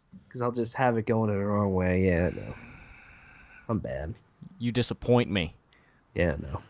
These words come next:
Speaker 1: I'm probably disappointing a lot of people, and they're face palming right now, but hey, I'm committed to getting better. Twenty seventeen is the
Speaker 2: Y-,
Speaker 1: year of
Speaker 2: you're,
Speaker 1: me
Speaker 2: but you're
Speaker 1: getting
Speaker 2: not.
Speaker 1: better.
Speaker 2: You deleted it
Speaker 1: <laughs>
Speaker 2: off your Vita.
Speaker 1: I know.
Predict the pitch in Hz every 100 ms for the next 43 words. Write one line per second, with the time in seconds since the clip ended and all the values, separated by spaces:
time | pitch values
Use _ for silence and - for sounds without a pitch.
0 | - 98 101 104 98 90 98 90 - 98
1 | 90 82 90 92 82 98 92 90 76 -
2 | 107 92 - 98 95 98 95 95 98 98
3 | 95 - - 98 87 - _ _ _ _
4 | - - 233 - 262 254 208 185 180 151
5 | 131 135 127 87 76 - 214 240 - 208
6 | 175 - 170 156 117 117 104 107 104 -
7 | - 254 269 - 254 262 359 262 175 -
8 | - 196 226 247 240 262 226 196 185 208
9 | 220 220 208 240 226 151 117 113 - -
10 | - - - - - _ - - 381 311
11 | 220 147 107